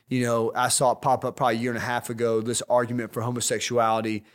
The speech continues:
being, like, condonable biblically is that that word, um, for homosexuality is really for pedophilia, which is absolutely untrue. It's not true at all. Um, or, but now that because of how media is, people are more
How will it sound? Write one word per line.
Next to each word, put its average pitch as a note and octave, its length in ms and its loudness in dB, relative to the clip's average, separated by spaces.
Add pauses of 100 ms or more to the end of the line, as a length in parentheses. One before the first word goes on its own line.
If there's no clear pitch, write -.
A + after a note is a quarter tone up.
(260)
being, A#2 380 0
like, A2 260 0
condonable A#2 640 -2
biblically A#2 560 -2
is G#2+ 220 -2
that G#2+ 200 -4
that G#2+ 320 2 (220)
word, A#2+ 640 2 (260)
um, A#2+ 380 2
for A2 160 -4
homosexuality A2+ 1000 0
is G#2+ 220 -4
really A#2+ 260 0
for A2+ 340 -2
pedophilia, A#2 600 0
which A2+ 220 -4
is G#2 220 -8 (280)
absolutely A#2 720 2 (100)
untrue. G#2 560 0 (480)
It's B2 220 -4
not B2 200 2
true B2+ 180 -2
at A2+ 60 2
all. F#2+ 360 0 (260)
Um, A2 380 0
or, B2 400 2 (280)
but B2+ 300 2
now C3 720 2
that A#2 360 0 (500)
because B2+ 320 2
of A2+ 80 0
how A#2 160 4
media C3 420 0
is, A2 220 0
people C#3+ 360 0
are A#2 40 2
more A#2 280 0